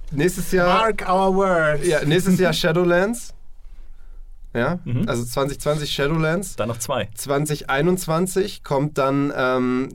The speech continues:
Speaker 1: für Classic das Burning Crusade Add-on.
Speaker 3: Mhm.
Speaker 1: Zwanzig zweiundzwanzig kommt dann für, äh, kommt dann das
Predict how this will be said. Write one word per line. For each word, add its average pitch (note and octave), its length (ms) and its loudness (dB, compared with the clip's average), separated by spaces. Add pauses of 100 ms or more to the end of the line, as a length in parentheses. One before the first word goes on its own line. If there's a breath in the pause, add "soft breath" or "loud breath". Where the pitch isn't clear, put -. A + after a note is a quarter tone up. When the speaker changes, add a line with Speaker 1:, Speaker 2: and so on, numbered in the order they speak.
Speaker 1:
für C3 280 -2
Classic D#3+ 640 -2
das B2 140 -2
Burning C3+ 260 0
Crusade C3 440 0
Add-on. A#2 460 -4 (360)
Speaker 3:
Mhm. G2+ 240 -2 (500 loud breath)
Speaker 1:
Zwanzig C3 380 -2
zweiundzwanzig F3+ 920 0
kommt D3 320 -2
dann C3+ 320 0
für, C3 400 -4
äh, C3 220 2
kommt C3+ 180 -2
dann B2 260 0
das - 380 -2